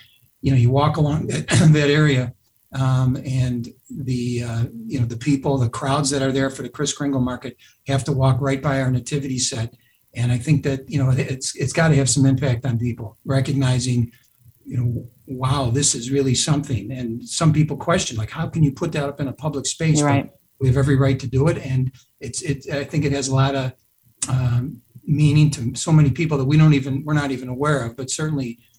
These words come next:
Speaker 1: uh, you know, there's, there's people that have told us of the importance of continuing it, which that's, that's part of it, the reason for us moving ahead with our fundraising effort. We wanna make sure we continue that.
Speaker 2: Real briefly, what Ed mentioned was, um, they changed the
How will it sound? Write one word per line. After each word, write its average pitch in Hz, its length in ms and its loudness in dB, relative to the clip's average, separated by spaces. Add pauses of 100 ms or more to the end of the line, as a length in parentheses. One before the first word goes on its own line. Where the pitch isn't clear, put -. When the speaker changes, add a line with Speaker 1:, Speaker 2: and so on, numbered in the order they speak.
(320)
Speaker 1:
uh, 123 220 0
you 127 140 -2
know, 123 140 -6
there's, 120 360 -2
there's 127 180 0
people 139 280 -6
that 123 100 -2
have 120 100 -4
told 127 280 -2
us - 140 -6
of 120 100 -6
the 123 80 -2
importance 139 460 -4
of 123 140 -8
continuing 139 640 4
it, 127 180 2
which 123 280 -10
that's, - 380 -4 (220)
that's 131 160 0
part 139 240 2
of 131 80 2
it, 131 120 0
the 135 80 0
reason 127 300 2
for 117 260 -2
us - 260 -6
moving 127 300 0
ahead 120 200 0
with 120 140 -6
our 113 100 0
fundraising 123 560 -4
effort. - 280 -6
We 120 80 -6
wanna 120 200 -4
make 117 180 -4
sure - 180 -6
we 113 100 -6
continue 117 400 -8
that. 110 160 -12 (1300)
Speaker 2:
Real 190 120 4
briefly, 180 400 4
what 165 140 6
Ed 165 140 4
mentioned 165 420 2
was, 147 240 0
um, 147 160 0
they 156 120 2
changed 190 500 -2
the 147 360 0